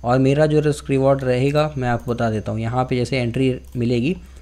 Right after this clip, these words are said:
तो आज का जो लो है वो ऐसा रहेगा, वन ratio टू के आसपास टारगेट रहेगा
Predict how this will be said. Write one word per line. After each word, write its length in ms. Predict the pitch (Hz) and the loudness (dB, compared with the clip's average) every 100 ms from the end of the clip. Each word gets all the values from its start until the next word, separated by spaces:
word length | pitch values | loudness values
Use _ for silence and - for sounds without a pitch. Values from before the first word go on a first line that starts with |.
| - - | -20 -6
तो 100 | 135 | -4
आज 320 | 123 127 156 | 0 2 2
का 140 | - 165 | 2 2
जो 160 | 156 | 4
लो 220 | 160 147 151 | 2 2 2
है 140 | 190 | 2
वो 180 | 170 135 | 2 2
ऐसा 200 | 123 139 | 2 2
रहेगा, 360 | 139 143 151 180 | 0 0 0 0
वन 180 | 151 123 | 0 -2
ratio 280 | 120 139 | -2 -2
टू 80 | 135 | -4
के 160 | 131 127 | -6 -2
आसपास 360 | 117 - 151 143 | -2 -2 -4 -2
टारगेट 360 | - 110 120 127 | 0 0 0 -2
रहेगा 400 | 113 117 110 107 | -4 -4 -4 -6